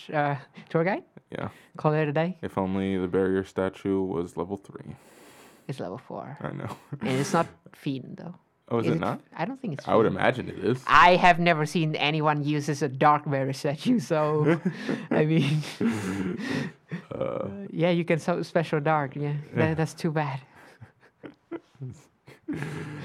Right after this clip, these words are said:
Speaker 2: Hey, if you're hurting for it, you never know. Um, but anyway, let's move on,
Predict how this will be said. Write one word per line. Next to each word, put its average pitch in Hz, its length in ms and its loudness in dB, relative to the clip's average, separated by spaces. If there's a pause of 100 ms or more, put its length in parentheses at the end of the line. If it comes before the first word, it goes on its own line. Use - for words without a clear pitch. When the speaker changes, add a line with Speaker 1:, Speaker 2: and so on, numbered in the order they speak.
(120)
Speaker 2:
Hey, 98 380 2
if 92 240 0
you're 98 120 4
hurting 101 380 2
for 98 380 2
it, 107 160 2
you 95 100 -8
never 95 260 0
know. 92 260 2 (220)
Um, 120 300 6
but 117 140 6
anyway, 95 440 4
let's 127 300 4
move 104 300 2
on, 85 320 0